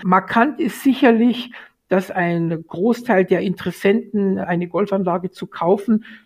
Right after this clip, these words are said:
durchaus aus dem bestehenden Golfplatzunternehmerkreis kommt. Das heißt, ein Unternehmer ist schon erfolgreich mit einer Golfanlage und kann sich dann vorstellen, eine zweite oder eine dritte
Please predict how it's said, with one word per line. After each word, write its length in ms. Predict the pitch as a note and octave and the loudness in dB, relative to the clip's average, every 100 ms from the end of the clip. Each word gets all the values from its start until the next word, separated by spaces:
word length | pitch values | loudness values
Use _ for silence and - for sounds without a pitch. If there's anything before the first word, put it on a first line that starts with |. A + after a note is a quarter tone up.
| _ - | _ -2
durchaus 540 | A3+ A3+ - F3+ G#3+ | 0 0 0 -2 0
aus 280 | F#3 G3 G3 | -2 -2 0
dem 220 | G3+ F#3 | 0 0
bestehenden 1120 | F#3 F3 - - A#3 B3 G3 - C#3+ A#2+ A2+ _ - | -2 -2 -2 0 2 2 0 -2 -2 -2 -8 _ -2
Golfplatzunternehmerkreis 1400 | E3 D#3+ - D#3 - E3+ E3+ D#3+ D3 D3 - D3 C#3+ - | 0 0 -2 -2 -2 -2 0 0 -2 -2 -2 -2 -2 -4
kommt. 280 | - D3+ - | -6 -6 -6
Das 120 | C#3+ | -4
heißt, 200 | E3 F#3 - - - - | -2 -2 -6 -20 -20 -4
ein 260 | D#3 E3+ | -2 -2
Unternehmer 540 | F3+ F3 E3 F3 E3+ - | -2 -2 0 0 0 0
ist 100 | G#3 | -2
schon 160 | B3+ | 0
erfolgreich 640 | A#3 - G3 G3+ F#3 F#3 - | -2 0 0 0 0 -2 -2
mit 120 | F#3+ | -4
einer 220 | E3+ E3+ | -4 -4
Golfanlage 800 | E3 E3+ F3 F3+ D#3+ D#3 D#3+ E3 | -4 -6 -4 -4 -2 -2 -2 -6
und 100 | D3+ | -6
kann 200 | E3+ E3 | -8 -6
sich 140 | E3+ | -8
dann 140 | E3 D#3+ | -8 -8
vorstellen, 500 | - E3+ - E3+ E3 - _ _ | -4 -6 -4 -4 -4 -12 _ _
eine 240 | - E3 E3 | -6 -6 -6
zweite 500 | - D#3+ E3+ E3+ D3+ | -4 0 0 0 -4
oder 240 | D#3 C#3 | -4 -4
eine 220 | D#3+ E3 | -4 -4
dritte 580 | D#3 F3+ F3+ E3+ D3 | -4 -4 -2 0 0